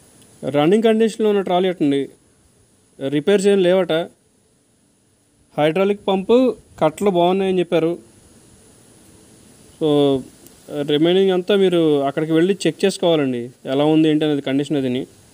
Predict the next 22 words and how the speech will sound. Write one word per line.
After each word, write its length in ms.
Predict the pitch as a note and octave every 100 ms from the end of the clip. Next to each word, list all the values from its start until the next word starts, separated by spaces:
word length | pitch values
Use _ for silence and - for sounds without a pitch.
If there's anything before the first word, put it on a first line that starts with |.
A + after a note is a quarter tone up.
| _ _ _ _ _ _ _ C#3
మనం 140 | D3 D3+
information 460 | D3 F3+ F#3 F#3 E3
మాత్రమే 240 | D#3+ F3+ F3+
share 160 | E3 D#3+
చేస్తున్నాం. 240 | D#3 E3 C#3+
మరి 140 | C3+ D3+ - - _ _ - _ _ _ _ - _ B2+
ఐరన్ 220 | D#3 F#3 F3+
డోర్లు 220 | E3+ D3+
అండి. 160 | D3 F#3+ - _ _ _ _ _ _ _ _ _ _ _ _ _ _ _ _ _ _ _ _ _ D3+ D3
రేటు 200 | F3 A3
విషయం 180 | A3 A3 G#3
వచ్చేటప్పటికి 580 | G#3 G3+ G3 G3 A3 A3 G3 G3+
running 320 | D#3 F#3+ G#3+
కండిషన్లో 480 | G3+ G3+ G3+ G#3 G3+ G3
ఉన్న 120 | F#3+ F3
hydraulic 380 | E3+ F#3+ F3 -
trolley 200 | E3 D#3
అండి, 180 | C3 A#2+ - - _ _ _ _ _ _ _ _ _ _ _ _ _ _ _ - _ _ _ - B2+
repairs 260 | C#3 F#3 F#3+
అయితే 100 | F#3+ F#3+
ఏం 40 | F3+
లేవన్నారు. 380 | F3 F#3 D3+